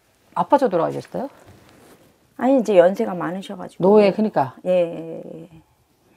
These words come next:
Speaker 1: 왜 그러냐면 자꾸 주위에 뱅뱅뱅뱅뱅 도는 걸 보여. 자꾸 할머니가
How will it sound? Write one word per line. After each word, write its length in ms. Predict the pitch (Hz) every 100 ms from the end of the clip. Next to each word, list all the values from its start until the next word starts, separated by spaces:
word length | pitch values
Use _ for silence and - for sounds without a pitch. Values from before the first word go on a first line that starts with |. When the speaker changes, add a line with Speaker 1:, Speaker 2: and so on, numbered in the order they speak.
| _ _ _ _ - -
Speaker 1:
왜 280 | 185 302 311
그러냐면 800 | 320 269 220 180 170 247 180 - _ _ _ _ _ _ _ _ _ _ _ _
자꾸 500 | - 214 - 285 330 330 _ _
주위에 300 | - 233 254
뱅뱅뱅뱅뱅 920 | - 180 196 175 170 170 170 175 165 -
도는 340 | 202 311 370
걸 180 | 302 196
보여. 280 | 139 - - _ _ _ _ _ 349 330 320 _ 381 403 415 _ 403 311 302 _ 262 233 226 247 _ _ 254 311 311 _ _ _ -
자꾸 380 | 175 - 139 - _ _ _
할머니가 640 | 247 302 285 240 269